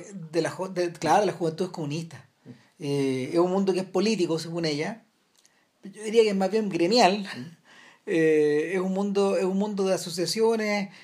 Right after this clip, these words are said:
Speaker 1: de municipalidades,
Speaker 2: De sindicatos.
Speaker 1: de sindicatos. Es un mundo, es un mundo de
Speaker 2: Y también de, uy, de gente que está trabajando en el gobierno. Por ejemplo, el, hay una, hay una llamada que te la dicen, que tengo un amigo que trabaja en gendarmería, quiere que tra-, que toquemos, weón, ¿cachai? En
Speaker 1: En
Speaker 2: tres
Speaker 1: tres
Speaker 2: cárceles.
Speaker 1: cárceles, ¿cachai?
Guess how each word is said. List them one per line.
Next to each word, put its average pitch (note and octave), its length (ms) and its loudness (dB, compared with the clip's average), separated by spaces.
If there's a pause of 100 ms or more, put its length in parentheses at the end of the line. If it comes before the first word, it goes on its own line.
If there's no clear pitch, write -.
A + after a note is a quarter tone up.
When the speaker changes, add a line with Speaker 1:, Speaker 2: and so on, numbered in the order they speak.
(120)
Speaker 1:
de E3 120 0
municipalidades, E3 960 2
Speaker 2:
De F#3+ 60 2 (100)
sindicatos. C#3 500 -2
Speaker 1:
de D#3+ 80 -2
sindicatos. F#3 840 0 (360)
Es F3 80 0
un E3+ 120 0
mundo, F#3 360 -2
es F#3 120 -4
un F3+ 120 -6
mundo F#3+ 340 -2
de E3+ 380 0
Speaker 2:
Y - 20 -2
también G3 320 -4
de, A3+ 520 0
uy, F3 120 -2
de D#3 80 -10
gente G#3 260 -10
que D3+ 60 -10
está G#3 320 -2
trabajando G#3 360 -6
en G3+ 40 -6
el F#3+ 60 -6
gobierno. E3+ 300 -2
Por B2 120 -10
ejemplo, D#3+ 380 -8
el, C3+ 100 -8 (160)
hay D3+ 80 -6
una, D3+ 220 -6
hay D#3 140 -4
una D3 140 -6
llamada D3+ 260 -4
que F3+ 80 -8
te D#3 80 -8
la E3 80 -4
dicen, D3+ 240 -8
que - 160 -20 (380)
tengo D#3 180 -8
un D#3 60 -4
amigo F3 360 -2
que E3 60 -2
trabaja E3 180 -2
en - 40 -16
gendarmería, E3 680 -4
quiere E3+ 180 -6
que D#3+ 140 -10
tra-, D3+ 120 -6
que D3+ 180 -12
toquemos, D#3+ 440 -8
weón, E3 180 -8
¿cachai? E3 300 -10
En E3 80 -6
Speaker 1:
En D#3 60 -6
Speaker 2:
tres F3+ 80 -2
Speaker 1:
tres F#3 220 6
Speaker 2:
cárceles. F#3 500 2
Speaker 1:
cárceles, - 0 -
¿cachai? F3+ 420 -8